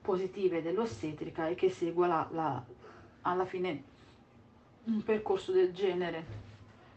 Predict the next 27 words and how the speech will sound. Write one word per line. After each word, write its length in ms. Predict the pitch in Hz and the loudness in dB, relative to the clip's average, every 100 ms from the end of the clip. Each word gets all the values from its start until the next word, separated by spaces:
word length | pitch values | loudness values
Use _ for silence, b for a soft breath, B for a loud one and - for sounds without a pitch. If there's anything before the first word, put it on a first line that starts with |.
| - - - - - - | -20 -20 -20 -20 -10 2
Questa 300 | 220 247 254 | 4 6 8
cosa 220 | 277 285 | 8 8
del 160 | 185 | 6
cambio 260 | - 202 214 | 4 4 4
del 140 | 185 | 0
nome 220 | 185 165 185 | -2 -4 -2
è 20 | |
molto 240 | 233 254 | 0 0
affascinante, 720 | 254 - - 170 147 147 - 143 B B B | -2 -2 -6 -2 -2 -2 -8 -14 B B B
anche 300 | - 220 254 | -2 0 0
perché 300 | 254 254 202 | 0 0 0
se 260 | 190 196 196 | 0 -2 -2
ti 120 | 226 | 4
den-, 280 | 254 262 254 | 6 6 2
se, 340 | - 202 190 | 0 2 2
se 260 | - - 220 | -2 0 0
ci 200 | - 226 | 0 -2
fai 200 | - 254 | 4 4
caso, 400 | 254 151 165 196 | 6 2 2 -2
fino 220 | - 285 | 2 4
a 20 | |
un 100 | 214 | 4
tot 380 | - 156 - 175 | 4 0 0 -6
del 180 | 165 165 | -4 -4
periodo 400 | - 185 202 190 | 0 2 4 4
della, 400 | 165 160 160 151 151 - B B B B B B B B B - - - - - - - | 2 0 0 0 -4 -12 B B B B B B B B B -20 -20 -20 -20 -20 -20 -14
italiano 920 | 202 196 190 202 165 156 175 214 - | 0 8 8 10 6 4 0 -2 -2